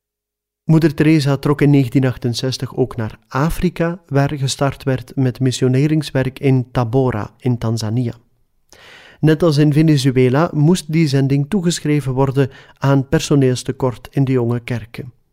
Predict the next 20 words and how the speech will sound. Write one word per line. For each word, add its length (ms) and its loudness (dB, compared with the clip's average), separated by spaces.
De 80 2
stichting 440 2
in 140 2
Tabora, 580 0
hun 200 4
eerste 400 2
huis 320 0
in 120 -4
Afrika, 600 -4
werd 280 0
begonnen 380 2
op 180 -2
acht 220 -8
september 600 -2
negentien 460 0
achtenzestig. 840 -10
Feest 480 0
van 200 2
Maria 280 0
Geboorte 640 0